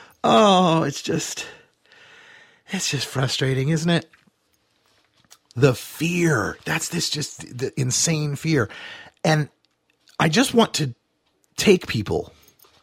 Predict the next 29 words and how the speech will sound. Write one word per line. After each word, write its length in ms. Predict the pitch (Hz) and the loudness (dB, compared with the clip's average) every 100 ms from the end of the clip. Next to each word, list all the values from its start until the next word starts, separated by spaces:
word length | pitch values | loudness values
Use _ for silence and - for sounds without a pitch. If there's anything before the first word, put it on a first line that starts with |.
| - _ _ _ _ _ - | -20 _ _ _ _ _ -2
I 80 | |
would 140 | 143 143 | 0 2
just 160 | 220 | 4
like 140 | 247 - | 4 2
to 60 | |
grab 360 | 127 151 156 139 | 0 2 2 2
people 280 | 104 104 92 | -4 -4 0
one 200 | 120 185 | 2 4
at 80 | 147 | 2
a 60 | |
time 380 | - 127 98 80 | -2 -2 -2 -4
and 100 | 85 | -6
just 160 | 101 - | -8 -6
take 260 | 160 160 | -6 -2
them 220 | 143 123 117 _ _ _ - | -2 -2 -4 _ _ _ 4
into 380 | 190 185 - 143 | 6 6 0 -2
a 40 | |
dispensary 720 | 113 - 107 92 - - - - | -2 -4 -4 -6 -8 -14 -18 -10
and 120 | 110 | -4
just, 220 | 113 - - - - | -4 -6 -14 -20 -8
and 100 | 123 - | -2 4
into 400 | 214 220 160 139 | 4 4 4 4
a 60 | |
grow, 420 | 101 101 78 - _ _ _ - - - _ _ _ _ 185 123 | 4 -2 -2 -4 _ _ _ -20 -20 -20 _ _ _ _ -14 -2
because 520 | 156 - 160 143 - | -2 4 4 4 -2
the 160 | - 139 | -2 -2
fear 520 | - - 202 196 190 | -2 0 4 6 4
goes 360 | 156 151 147 123 | 4 4 4 2
away 320 | 101 90 - | -2 -4 -6